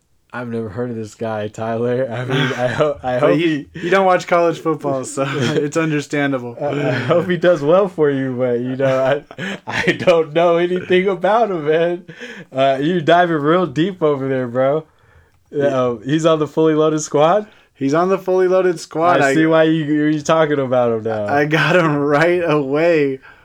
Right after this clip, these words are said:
Speaker 2: when, uh,
Speaker 1: Did you even draft him, or you, you picked him up after the
Speaker 2: I
Speaker 1: draft?
Speaker 2: picked him up right after when I found out that the Saints had signed him.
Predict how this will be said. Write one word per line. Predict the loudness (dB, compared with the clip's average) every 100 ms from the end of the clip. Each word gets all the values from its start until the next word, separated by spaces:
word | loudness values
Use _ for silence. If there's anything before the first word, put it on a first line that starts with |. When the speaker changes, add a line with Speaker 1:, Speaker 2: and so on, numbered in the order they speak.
| _ -4
Speaker 2:
when, | -2 0 0
uh, | 0 0 -2 -6 -12 _ -8
Speaker 1:
Did | -4
you | -2
even | -2 0
draft | 2 2 0
him, | -2 -2
or | -2 -2
you, | -4 -6 -10 -16 -14
you | -10 -6
picked | -4 -4
him | -4
up | -4
after | -4 -6 -6
the | -10
Speaker 2:
I | -8
Speaker 1:
draft? | -6 -4
Speaker 2:
picked | -4 -2
him | -2
up | -2 -4
right | -4 0 2 0
after | -2 -4 -4 -2 -2
when | -2
I | -4
found | -6 -4 -4 0 0
out | -2
that | -4 -10
the | -12
Saints | -10 -8 -8 -10
had | -14
signed | -10 -8 -6 -8
him. | -10 -14